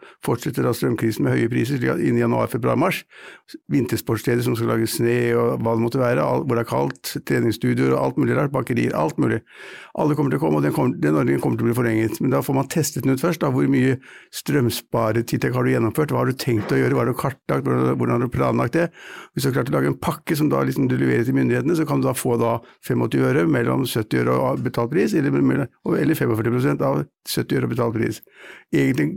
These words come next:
en ganske bra ordning, veldig by-, byråkratisk, bedre enn ventet.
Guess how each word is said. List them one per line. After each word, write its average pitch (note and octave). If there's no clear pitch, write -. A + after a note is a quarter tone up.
en -
ganske E3+
bra D3+
ordning, E3
veldig C#3
by-, C#3+
byråkratisk, C#3+
bedre C3
enn A#2+
ventet. G#2